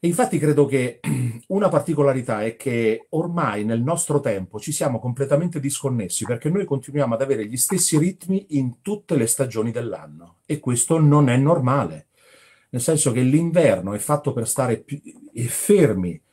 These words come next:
per accudire, eh, quello che abbiamo praticamente prodotto durante l'arco dell'anno, anche se non siamo tutti agricoltori. Però ci deve essere un momento in cui l'uomo si ferma e fa delle riflessioni,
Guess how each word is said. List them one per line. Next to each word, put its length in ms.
per 520
accudire, 960
eh, 220
quello 360
che 160
abbiamo 380
praticamente 640
prodotto 420
durante 380
l'arco 280
dell'anno, 480
anche 200
se 120
non 300
siamo 320
tutti 260
agricoltori. 760
Però 220
ci 140
deve 160
essere 260
un 160
momento 560
in 120
cui 180
l'uomo 340
si 200
ferma 720
e 140
fa 180
delle 220
riflessioni, 920